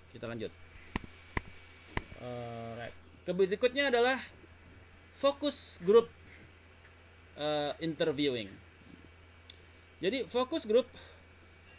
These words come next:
is an interview style design for small groups of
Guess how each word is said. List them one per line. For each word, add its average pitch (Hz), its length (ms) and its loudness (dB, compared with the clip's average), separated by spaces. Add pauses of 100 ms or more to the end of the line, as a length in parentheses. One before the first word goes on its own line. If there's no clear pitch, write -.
(340)
is 247 300 0
an 190 240 -2
interview 226 800 0
style 175 800 -2
design 135 420 -4 (140)
for 131 180 -4
small 135 320 -4
groups - 540 -8 (920)
of 135 200 -6